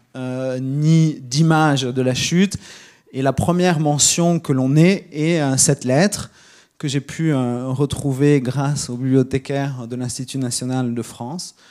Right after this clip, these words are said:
Donc c'est une lettre qui a été écrite le lendemain de la chute. Donc la, la météorite est tombée le quatorze mai dix-huit cent soixante-quatre. Et dès le lendemain de la chute, ce monsieur, euh, Pacré, euh, dont je n'ai pas retrouvé de traces, euh, autre que cette, euh, lettre,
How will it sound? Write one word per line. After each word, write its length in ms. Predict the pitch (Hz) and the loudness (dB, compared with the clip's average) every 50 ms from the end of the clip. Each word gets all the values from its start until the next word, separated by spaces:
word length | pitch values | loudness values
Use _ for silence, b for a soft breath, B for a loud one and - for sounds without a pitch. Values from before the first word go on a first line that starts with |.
| b b b | b b b
Donc 100 | 135 - | -8 -6
c'est 140 | - 151 151 | -2 -2 -2
une 140 | 151 156 | 0 2
lettre 160 | 160 170 180 175 | 2 2 2 2
qui 80 | - | 0
a 40 | 143 | -2
été 140 | 139 - 139 | -2 -2 -4
écrite 240 | 135 - - - 165 | -6 -6 -4 -2 0
le 80 | 147 | 2
lendemain 380 | 143 165 180 180 180 180 180 175 | 4 4 6 6 6 6 6 4
de 60 | 165 | 4
la 100 | 147 135 | 2 0
chute. 400 | - - - - - - - - _ - | -2 -4 -6 -10 -14 -16 -20 -20 _ -14
Donc 140 | 127 123 135 | -12 -8 -4
la, 160 | 131 131 131 | -4 -4 -4
la 100 | 131 127 | -4 -4
météorite 360 | 135 139 131 151 151 156 147 | -2 -2 0 0 0 0 0
est 40 | 147 | -2
tombée 440 | 131 - 156 151 143 135 143 156 175 | -2 -2 0 0 2 2 2 2 0
le 120 | 147 127 | -4 -6
quatorze 460 | 123 - 165 156 160 180 156 143 131 | -4 0 0 2 2 2 0 0 0
mai 140 | 147 156 156 | 0 0 0
dix-huit 200 | 135 127 120 117 | 0 -2 -4 -6
cent 160 | 117 - 135 | -6 -6 -8
soixante-quatre. 640 | 123 - 127 - - 117 117 113 117 120 - - _ B B B B B B B B | -8 -8 -8 -8 -6 -8 -10 -10 -12 -16 -18 -20 _ B B B B B B B B
Et 80 | 135 | -2
dès 100 | 131 156 | 2 4
le 60 | 165 175 | 6 6
lendemain 260 | 175 175 180 185 180 | 6 6 4 4 2
de 60 | 165 | 2
la 100 | 147 139 | 0 -2
chute, 340 | - - - 170 185 - - _ _ - - - | -2 -4 -6 -6 -8 -10 -14 _ _ -20 -16 -12
ce 140 | - - | -8 -6
monsieur, 560 | 139 135 135 135 - - - - 160 151 143 127 | -4 -4 -4 -4 -4 -4 -4 -2 -2 0 0 -2
euh, 140 | 123 120 | -2 -4
Pacré, 580 | 113 - - 156 151 - - - - 139 156 208 - B B B B B B B B B _ - | -6 -4 -4 -4 -4 -4 -8 -8 -8 -8 -10 -12 -16 B B B B B B B B B _ -20
euh, 180 | - 104 - - | -18 -16 -14 -14
dont 440 | - 131 120 123 135 139 135 135 135 | -14 -14 -10 -6 -4 -2 0 0 0
je 100 | 127 - | 0 0
n'ai 100 | 127 127 | -2 0
pas 220 | 123 151 151 147 143 | 2 2 4 4 4
retrouvé 460 | 131 135 127 - - 143 131 143 143 | 2 0 -2 -4 -4 -4 0 0 0
de 100 | 127 123 | 0 0
traces, 640 | 120 - - 147 151 185 202 - - - - - 151 156 - | -4 -4 -4 -2 0 0 0 0 -2 -4 -6 -10 -14 -18 -16
euh, 40 | - 62 - - - - - - - - - - - - | -16 -16 -16 -16 -18 -20 -20 -20 -20 -20 -20 -20 -20 -12
autre 300 | - 131 143 - - - | -8 -8 -8 -8 -8 -6
que 80 | - 135 | -6 -6
cette, 300 | - - 135 120 - 131 | -4 -4 -6 -6 -6 -8
euh, 160 | 117 110 117 | -8 -6 -4
lettre, 400 | 123 131 143 180 - - - | -2 0 0 0 0 -2 -4